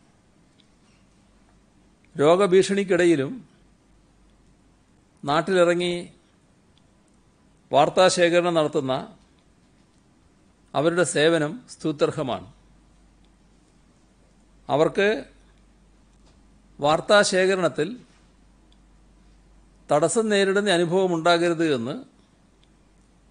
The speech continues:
പോലീസിന് നിർദ്ദേശം നൽകിയിട്ടുണ്ട്. മാധ്യമങ്ങളുടെ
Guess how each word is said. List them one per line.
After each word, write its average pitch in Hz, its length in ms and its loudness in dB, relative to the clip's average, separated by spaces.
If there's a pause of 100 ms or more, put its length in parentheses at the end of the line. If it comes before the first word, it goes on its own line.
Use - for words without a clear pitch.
(580)
പോലീസിന് 175 520 0
നിർദ്ദേശം 151 440 -2
നൽകിയിട്ടുണ്ട്. 123 520 -6 (3250)
മാധ്യമങ്ങളുടെ 196 760 0